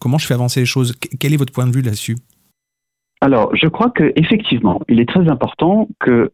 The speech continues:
Speaker 2: euh, les citoyens se mobilisent et comprennent d'abord et avant tout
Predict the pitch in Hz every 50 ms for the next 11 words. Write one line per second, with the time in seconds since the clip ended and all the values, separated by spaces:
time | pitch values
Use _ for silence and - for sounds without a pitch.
0 | - 104 98 92 92 92 87 87 90 80 65 76 - - 104 113 - - 127 123
1 | - 131 117 120 139 160 208 208 208 - - 107 117 135 139 135 131 120 160 196
2 | 165 127 117 - - 151 135 - - 156 185 170 147 120 127 120 143 156 135 123
3 | 123 113 107 113 107 - - 147